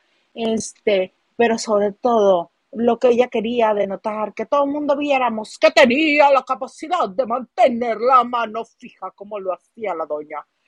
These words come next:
y con un cigarro. Pero como es extremadamente delgadita Sandra, se le veía muy rara la mano, así muy cadavérica.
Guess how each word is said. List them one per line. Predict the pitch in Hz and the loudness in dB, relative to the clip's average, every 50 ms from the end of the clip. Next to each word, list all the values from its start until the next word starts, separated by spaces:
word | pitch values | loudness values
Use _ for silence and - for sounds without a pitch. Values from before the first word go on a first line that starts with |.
| _ _ _ | _ _ _
y | - 262 | -6 -2
con | - 214 202 196 185 | 0 0 0 0 -2
un | 185 - | -6 -8
cigarro. | - - 202 170 180 165 160 160 - - 160 160 156 - _ _ _ _ _ - | -6 -6 -2 2 4 4 4 4 2 0 -4 -4 -6 -6 _ _ _ _ _ -10
Pero | 233 226 220 | -10 -10 -8
como | 233 226 220 220 | -8 -10 -10 -10
es | 226 240 - | -12 -12 -12
extremadamente | 311 - - - - - _ - 226 220 214 214 214 220 233 254 269 277 277 262 240 - 294 | -14 -16 -16 -20 -20 -18 _ -12 -10 -10 -8 -6 -6 -6 -4 -4 -4 -4 -4 -6 -6 -8 -6
delgadita | 285 294 262 233 185 175 165 170 196 226 226 - - 269 | -4 -4 -4 -2 -2 -2 0 0 -2 -4 -6 -6 -8 -8
Sandra, | - - 302 302 285 277 240 - 190 196 196 _ _ _ _ _ _ _ _ _ _ _ _ _ _ _ _ _ _ _ _ _ _ _ _ _ _ _ _ _ | -6 -6 -4 -4 -4 -4 -4 -4 -6 -6 -8 _ _ _ _ _ _ _ _ _ _ _ _ _ _ _ _ _ _ _ _ _ _ _ _ _ _ _ _ _
se | - - 165 | -14 -10 -6
le | 160 | -4
veía | 156 151 156 160 | -2 -2 -2 -4
muy | 165 180 175 | -6 -8 -8
rara | 170 147 139 143 143 | -6 -6 -6 -6 -6
la | 143 | -6
mano, | 143 139 135 - _ _ _ _ _ - _ | -8 -8 -10 -14 _ _ _ _ _ -20 _
así | 160 156 - _ 170 | -20 -20 -18 _ -8
muy | 160 160 165 170 170 165 - - _ _ _ _ _ _ _ _ _ | -6 -4 -2 -2 -4 -4 -6 -10 _ _ _ _ _ _ _ _ _
cadavérica. | - 185 170 139 131 135 123 - - | 6 6 8 8 8 6 4 2 -4